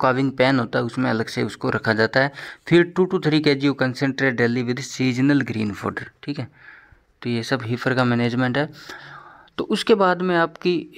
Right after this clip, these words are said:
heifer के बाद में क्या होता है कि छः मंथ से लेके फर्स्ट calving तक वो आपकी heifer होती है। और फर्स्ट calving के बाद, अम, उसके बाद में अपने पढ़ेंगे प्रेग्नेंट जो एनिमल होता है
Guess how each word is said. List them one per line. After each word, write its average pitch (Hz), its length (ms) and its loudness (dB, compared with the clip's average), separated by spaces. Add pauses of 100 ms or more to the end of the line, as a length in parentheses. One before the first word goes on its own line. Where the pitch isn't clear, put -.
(160)
heifer 151 340 0
के 170 80 2
बाद 135 280 2
में 139 140 2
क्या 135 140 -10
होता 123 260 -8
है 120 80 0
कि 175 300 -4 (440)
छः 151 180 -4
मंथ 151 200 2
से 151 140 -2
लेके 139 240 0
फर्स्ट 156 280 -6
calving 127 360 0
तक 131 80 -4
वो 120 160 0
आपकी 127 340 -6
heifer 117 200 -4
होती 92 240 -12
है। - 60 -14 (460)
और - 160 -8 (480)
फर्स्ट 208 300 0
calving 160 340 0
के 160 80 2
बाद, 131 260 0
अम, 110 480 -6 (1300)
उसके 160 220 -2
बाद 165 280 2
में 165 140 0
अपने 160 220 0
पढ़ेंगे 135 460 0
प्रेग्नेंट 196 680 2
जो 160 160 -2
एनिमल 135 340 4
होता 101 300 -6
है 95 200 -8